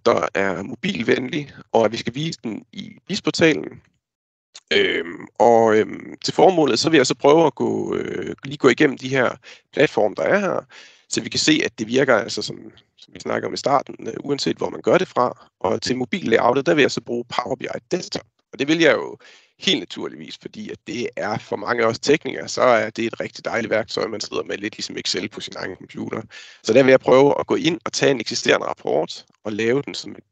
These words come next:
pænt, øh, øh, mobil layout. Og så, øhm, vil vi vise, hvordan bis-portalen, den, øh, så kan præsentere det.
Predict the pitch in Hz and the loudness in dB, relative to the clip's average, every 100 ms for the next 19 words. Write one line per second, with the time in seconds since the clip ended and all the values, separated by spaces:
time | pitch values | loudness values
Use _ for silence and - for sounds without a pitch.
0 | - - - - - - - - - _ | -6 -4 -6 -12 -10 -10 -8 -10 -12 _
1 | _ - - _ _ - - - - - | _ -20 -20 _ _ -12 -10 -10 -14 -14
2 | - - 180 - - - - - - - | -10 -6 -4 -4 -8 -8 0 2 4 2
3 | - - - - 185 180 170 147 131 123 | -2 -8 -4 0 4 6 6 4 2 -4
4 | 120 113 131 120 120 123 151 - - 120 | -10 -4 -2 -2 -6 -8 -8 -2 2 2
5 | 135 - 175 - - 123 - - 95 120 | 2 -8 -8 -6 -2 0 0 -4 -4 -2
6 | 123 - 104 90 - 82 - 110 123 - | -2 -2 -2 -2 -4 -6 -4 -2 -2 -4
7 | 110 - 170 107 - | -8 0 0 0 -6